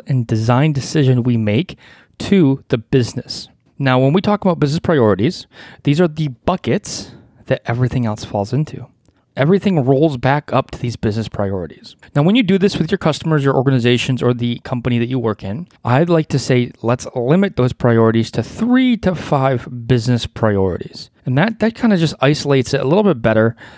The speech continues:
than if you had six or seven or eight business priorities. When you start to have more than five business priorities, there is some overlap that happens, and it,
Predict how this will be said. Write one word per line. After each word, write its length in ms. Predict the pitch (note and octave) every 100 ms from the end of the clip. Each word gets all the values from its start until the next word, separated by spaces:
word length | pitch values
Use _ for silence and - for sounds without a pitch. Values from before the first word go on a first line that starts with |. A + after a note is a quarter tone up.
| -
than 140 | C3
if 100 | A#2
you 80 | A#2+
had 160 | A#2 G#2+
six 380 | - D#3 -
or 140 | E3 B2+
seven 540 | - - A#2 A2 A2
or 180 | - A2+
eight 340 | A#2 A2+ - B2+
business 300 | A2 G#2 -
priorities. 640 | G#2+ G2 F#2+ - - - - _ _
When 220 | - D3 G#3+
you 120 | C#4
start 280 | - B3 -
to 80 |
have 240 | D3+ D3+ A2+
more 260 | A#2 C#3
than 140 | C3+ B2+
five 760 | - C#3 C3 G#2+ C3+ - E3+
business 300 | A#2+ A#2 C#3+
priorities, 720 | - F3+ D#3 G2 F#2 B2 G3+ - _ _ - - -
there 120 | D#3
is 200 | D#3 C3+
some 180 | C#3+ C#3+
overlap 500 | C#3 C#3 B2 G2 D#2+
that 120 | - F2
happens, 540 | F2 - A2 E3+ - - - - -
and 100 |
it, 140 | D3+